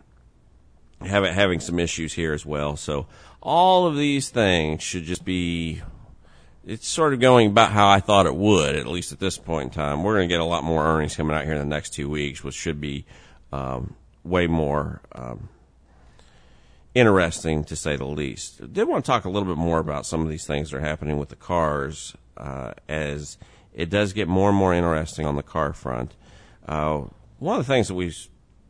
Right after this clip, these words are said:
we've seen here is, and I, I guess to me, I, I just can't fathom it, but I guess obviously it's a majority of the people now. Sixty-eight percent of people that actually do,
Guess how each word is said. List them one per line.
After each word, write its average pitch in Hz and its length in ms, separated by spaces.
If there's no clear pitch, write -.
we've 98 180
seen 101 220
here 80 240
is, 78 260
and 69 240
I, 98 140
I 110 120
guess 120 360
to 127 80
me, 160 360
I, 135 340
I 151 220
just 156 280
can't 123 340
fathom 104 540
it, 87 160
but 85 380
I 95 80
guess 110 500
obviously 104 680
it's - 160
a 90 60
majority 95 600
of 82 60
the 80 80
people 80 320
now. 71 240
Sixty-eight 185 560
percent 139 280
of 104 60
people 95 420
that 92 260
actually 98 580
do, 90 600